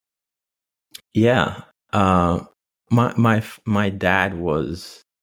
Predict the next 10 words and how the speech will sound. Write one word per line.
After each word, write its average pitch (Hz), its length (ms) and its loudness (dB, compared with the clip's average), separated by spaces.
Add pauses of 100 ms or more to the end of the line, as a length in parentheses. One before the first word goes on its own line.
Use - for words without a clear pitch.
(680)
he's, - 360 0
<laughs> - 300 -2
he, 151 420 0 (300)
he, 294 240 -2
he's - 500 -2
quite 110 320 0
a - 80 -8
character 80 960 -4 (420)
because 95 440 0
he, 127 520 0